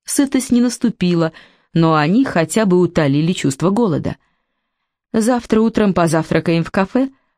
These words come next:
распорядился Николай. «Тут напротив есть шикарное кафе, там потрясающие блинчики».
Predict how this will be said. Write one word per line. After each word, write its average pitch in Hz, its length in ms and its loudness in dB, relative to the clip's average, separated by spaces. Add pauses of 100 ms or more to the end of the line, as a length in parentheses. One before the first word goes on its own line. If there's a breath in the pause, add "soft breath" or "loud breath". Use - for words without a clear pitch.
(100)
распорядился 151 680 0
Николай. 147 520 0 (400 soft breath)
«Тут 156 160 0
напротив 165 640 0
есть 147 260 0
шикарное 226 760 -2
кафе, 202 420 -2
там 135 260 0
потрясающие 147 880 -2
блинчики». 147 720 -2